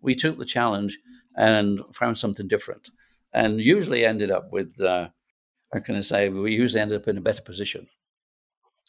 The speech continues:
And I think anybody who, uh, who has an idea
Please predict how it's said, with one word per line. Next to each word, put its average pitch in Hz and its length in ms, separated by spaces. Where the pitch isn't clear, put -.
And 110 140
I 113 80
think 120 240
anybody 104 420
who, 104 320
uh, 95 140
who 110 140
has 120 240
an 113 100
idea 104 500